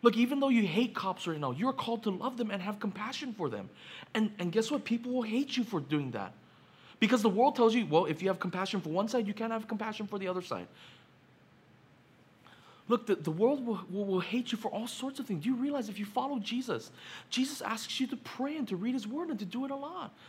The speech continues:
not just a little. And yet, even though we have three prayer services every week, guess how many people actually come out? In totality, we have probably around twenty-five to thirty that come out across three services.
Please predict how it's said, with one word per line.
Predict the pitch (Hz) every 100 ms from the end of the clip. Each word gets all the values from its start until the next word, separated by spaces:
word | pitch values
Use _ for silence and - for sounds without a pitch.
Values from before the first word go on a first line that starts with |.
| -
not | 294
just | 359
a | 233
little. | 185 294 311 302 - - - - - - - - - - -
And | 226
yet, | 277
even | 247 269 330
though | 320
we | 262
have | 214
three | - 220 262 302
prayer | - 254 262
services | 247 226 208 202 185 -
every | 254 262 262
week, | 196 262 240 -
guess | - 247
how | -
many | 262 254
people | 247 226 -
actually | 202 - 214
come | - 202
out? | 131 113 - - -
In | - 202
totality, | 240 233 - 262 320 233
we | 156 220
have | 233 262 220 - - -
probably | - 247 311 302 294
around | 226 220
twenty-five | - 233 254 269 269 240
to | 233
thirty | - 233 226
that | 190 -
come | 262 269
out | 247 - -
across | 151 - - 254 254 -
three | - 220 247 254
services. | - 220 220 220 117 92